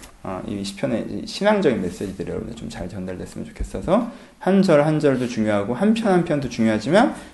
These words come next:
이 시편의 정서란 도도한 흐름들을 여러분 잘 타셨으면 좋겠습니다.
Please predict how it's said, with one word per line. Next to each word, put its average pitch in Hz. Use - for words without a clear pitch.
이 -
시편의 226
정서란 98
도도한 110
흐름들을 139
여러분 98
잘 90
타셨으면 156
좋겠습니다. -